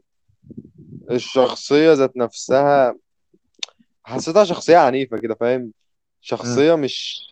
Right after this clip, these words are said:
Speaker 1: آه، على عكس باقي الشخصيات، هم تحسهم شخصيات طيبة مثلًا أو شخصيات
Speaker 2: مم.
Speaker 1: ناعمة شوية، فاهم؟ في
Speaker 2: أيوة، أيوة.
Speaker 1: جواهم جانب ناعم كده.
Speaker 2: مم.
Speaker 1: لكن الشخصية دي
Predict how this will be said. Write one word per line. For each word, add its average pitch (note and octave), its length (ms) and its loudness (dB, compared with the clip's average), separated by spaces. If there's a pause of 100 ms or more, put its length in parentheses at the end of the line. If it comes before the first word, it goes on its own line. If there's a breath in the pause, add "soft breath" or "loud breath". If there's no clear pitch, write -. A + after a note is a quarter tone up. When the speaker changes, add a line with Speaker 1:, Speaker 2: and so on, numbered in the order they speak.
(100)
Speaker 1:
آه، G2 420 -4 (760)
على A2 220 4
عكس D3+ 260 2
باقي F#3 100 2
الشخصيات، D3 640 0
هم B2+ 180 -4
تحسهم B2 420 -6
شخصيات A#2+ 600 0 (1300)
طيبة B2 480 6
مثلًا A#2+ 500 0
أو G#2 440 -4
شخصيات A2+ 560 -2
Speaker 2:
مم. C3 60 -10
Speaker 1:
ناعمة B2+ 280 4
شوية، G#2 520 -4
فاهم؟ G#2+ 280 -6 (680)
في G#2 60 0
Speaker 2:
أيوة، A2 120 4
أيوة. C#3+ 180 4
Speaker 1:
جواهم C3+ 420 0
جانب B2 380 0
ناعم A2+ 480 0
كده. G2+ 260 -2
Speaker 2:
مم. F#2 60 -10 (800)
Speaker 1:
لكن A#2+ 480 -2
الشخصية C3+ 800 2
دي C3+ 460 -2